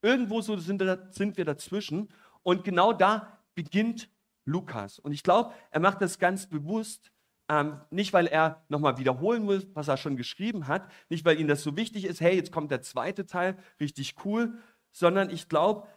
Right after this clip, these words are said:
dass es hier, äh, wichtig ist, was er wiederholt. Als ich das gelesen hab, ist mir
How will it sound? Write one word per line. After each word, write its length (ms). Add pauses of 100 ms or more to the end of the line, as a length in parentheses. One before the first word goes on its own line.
(160)
dass 160
es 140
hier, 460 (720)
äh, 240
wichtig 380
ist, 280
was 180
er 140
wiederholt. 540 (1400)
Als 160
ich 40
das 160
gelesen 400
hab, 240
ist 120
mir 200